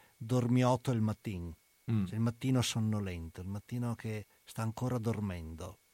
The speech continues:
Speaker 1: E, eh, se missia l'eco, si mescola l'eco.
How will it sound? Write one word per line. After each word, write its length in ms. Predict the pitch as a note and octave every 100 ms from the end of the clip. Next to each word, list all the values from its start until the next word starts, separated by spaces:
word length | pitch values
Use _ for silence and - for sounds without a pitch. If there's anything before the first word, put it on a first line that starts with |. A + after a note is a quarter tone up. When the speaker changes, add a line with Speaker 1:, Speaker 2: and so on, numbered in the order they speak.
| _ - _ _ _ _ _ _ _ _ _
Speaker 1:
E, 440 | C3 C3 C#3 - - _
eh, 760 | A#2+ A2 G#2+ G#2+ G#2 G#2 G#2+ -
se 260 | - -
missia 580 | C3+ C#3+ D#3 - - C3
l'eco, 680 | A2 F#2 E2+ - G2+ G2 - _ _ _ _ _ _ _ _ _ _
si 200 | - A#2+
mescola 640 | B2+ C#3 - - C3 G#2+
l'eco. 640 | F#2+ E2 - - G#2 -